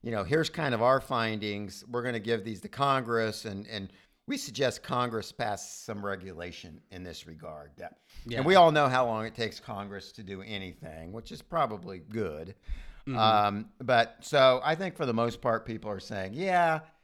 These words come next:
Speaker 1: it's kind of what we expected. It's not gonna be anything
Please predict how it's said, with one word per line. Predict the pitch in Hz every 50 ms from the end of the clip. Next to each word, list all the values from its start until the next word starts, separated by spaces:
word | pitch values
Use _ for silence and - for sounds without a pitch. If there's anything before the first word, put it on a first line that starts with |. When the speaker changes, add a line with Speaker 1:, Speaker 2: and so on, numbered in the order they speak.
| _ _ _ _ _
Speaker 1:
it's | - - -
kind | - - 170 170 165
of | 151 143
what | 139 127 110
we | 110
expected. | 107 - - - - 165 160 156 156 156 156 151 139 127
It's | 117 - - 131
not | 127 135 127 117
gonna | 127 120
be | 113 101 110 107
anything | 107 110 110 101 - - 110 101 98 95 85 85 85